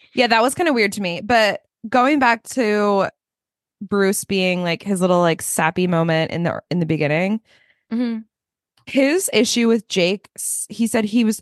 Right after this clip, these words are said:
Speaker 1: over celebrating when somebody is clearly having a, an emotional, like, sa-, re-, s-, moment of sadness coming back to the beach. So it, he wasn't, <laughs> he wasn't upset that Jake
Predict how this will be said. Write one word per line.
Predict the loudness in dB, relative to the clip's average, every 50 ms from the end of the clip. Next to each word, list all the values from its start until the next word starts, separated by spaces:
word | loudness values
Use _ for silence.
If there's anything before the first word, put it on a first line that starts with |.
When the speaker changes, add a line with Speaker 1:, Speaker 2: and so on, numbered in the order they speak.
| _ -2
Speaker 1:
over | 0 0 0 0 0 -2
celebrating | -2 0 0 0 0 0 0 -2 -2 -4 -2 -4 -4 -2 -2
when | 0 0 0
somebody | 0 0 0 0 2 2 2 2 2
is | 0 0 -2 -6
clearly | -4 -2 0 0 2 2 0
having | 0 0 0 0 0 0 -2 -2 -4 -6 -6
a, | -4 -2 0 0 0 0 -2 -4 -6 -4
an | -2 0
emotional, | 0 2 2 0 0 -2 -2 -2 0 2 2 2 2 0 -2 -4
like, | -4 -6 -6 -6
sa-, | -8 -8 -6 -6 -6 -6
re-, | -4 -2 0 0 -2 _ -8 -12
s-, | -10 -8 -4 0
moment | 2 2 4 4 2 0
of | 0 0
sadness | -2 0 0 0 0 0 -2 -4 -4 -6 -4 -4 -6 -8
coming | -6 -4 -2 -2 0
back | -2 -4 -6
to | -8 -10
the | -10 -10
beach. | -10 -10 -12 -12 -10 -6
So | 0 0 0 0 0 0
it, | -2 -2 -2 -4 _ _ _ -20 -20 _ _ _ _ _
he | -2 0 2 2
wasn't, | 4 2 2 2 0 -4 -4 _ -8 -8
<laughs> | -8 -8 -2
he | -2 0 2 2
wasn't | 2 2 2 2 0 0 2
upset | 0 -2 -2 -2 0 0 0 0 0
that | -2 -4 -4
Jake | -2 -4 -2 -2 -2 -4 -6